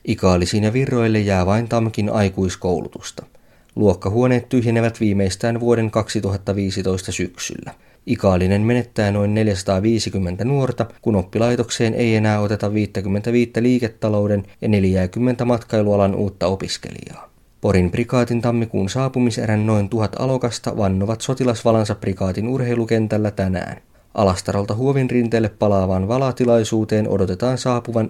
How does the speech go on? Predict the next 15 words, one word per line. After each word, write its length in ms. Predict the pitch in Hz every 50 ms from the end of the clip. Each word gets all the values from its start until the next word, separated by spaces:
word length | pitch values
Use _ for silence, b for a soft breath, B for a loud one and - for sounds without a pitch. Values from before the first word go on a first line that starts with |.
| - -
lähes 380 | 120 117 92 92 110 - - -
viisituhatta 600 | 127 127 117 117 110 - 110 107 104 - - 104
sukulaista 600 | 113 101 - - 98 95 95 92 92 - - 107
ja 140 | 110 104
ystävää. 600 | 90 87 85 - - - - - - - - - - _ b b b b b b b b b b -
Valatilaisuus 680 | 110 98 92 90 - 101 107 110 113 110 127 123 117
näkyy 320 | - 131 127 - 120 107 101
myös 260 | 98 104 98 92 -
lisääntyvinä 560 | 127 123 135 120 107 101 98 98 95 98 104
liikennemäärinä 920 | 123 143 147 139 - 127 123 120 117 117 117 113 113 110 110 107 110 110 113
Säkylän 480 | - - - 95 92 95 92 90 98 110
Huovin 340 | 123 135 131 131 127 123
rinteelle 400 | 117 117 113 113 110 113 113 110
johtavilla 560 | 107 107 110 101 - - 95 92 95 95 92 92
teillä 420 | - - 131 131 127 123 120